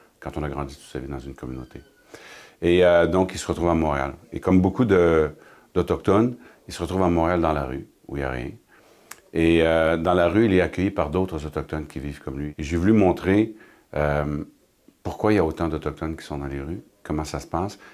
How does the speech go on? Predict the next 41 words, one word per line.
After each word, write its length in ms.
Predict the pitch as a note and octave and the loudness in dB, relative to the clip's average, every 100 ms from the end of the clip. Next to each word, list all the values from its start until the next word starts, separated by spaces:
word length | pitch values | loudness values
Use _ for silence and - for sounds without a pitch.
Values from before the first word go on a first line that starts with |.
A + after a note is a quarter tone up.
| - | -12
et 100 | F2+ | -4
que 60 | F2 | 0
malgré 280 | F#2+ F#2+ A#2 | 2 2 0
ce 80 | |
qui 60 | - | -2
nous 100 | F#2 | 0
apparaît 300 | E2+ E2+ F#2 | 2 0 0
comme 180 | F2 E2 | 0 -2
une 100 | D#2 | -2
vie 180 | D2+ C#2+ | -6 -8
dure, 560 | D2 E2+ E2+ A#2 C#3+ - _ _ _ _ _ | 0 2 2 0 -4 -12 _ _ _ _ _
et 60 | - | -12
ça 180 | - D2 | -4 0
l'est, 340 | D2 F2 A#2 - - _ _ _ - - _ | 0 0 0 -4 -20 _ _ _ -20 -20 _
il 80 | F2+ | -4
y 40 | |
a 40 | F2 | -2
quand 160 | G2+ | 2
même 220 | F#2+ G#2+ F#2+ | 4 4 2
du 100 | D#2+ | 0
beau, 300 | E2 F2+ F#2 | 0 2 2
de 120 | E2 | 0
la 120 | D2+ | 0
lumière 420 | D2 C#2 D2+ E2 | -2 -4 -4 -4
à 60 | C#2+ | -6
travers 300 | C#2+ C#2 C2+ | -8 -8 -8
de 100 | C2 | -10
ça, 220 | - D#2 F#2+ - _ _ - _ _ _ - | -10 -10 -10 -16 _ _ -20 _ _ _ -12
euh, 200 | - D2+ | -6 -4
que 160 | D2 F2 | -2 -4
simplement 440 | - F2+ F2+ F#2 | -2 0 0 2
la 100 | G#2+ | 2
plupart 240 | - E2+ D#2+ | 0 0 0
des 100 | D#2+ | 0
gens 140 | F2+ | 0
n'arrivent 240 | E2 D2+ | -2 -4
pas 160 | D2 D2+ | -4 -4
à 40 | |
voir 220 | C2+ D2+ C#2 | -2 -4 -4
ou 40 | |
percevoir, 500 | D2+ C#2+ C2+ B1+ A#1+ | -8 -8 -8 -8 -10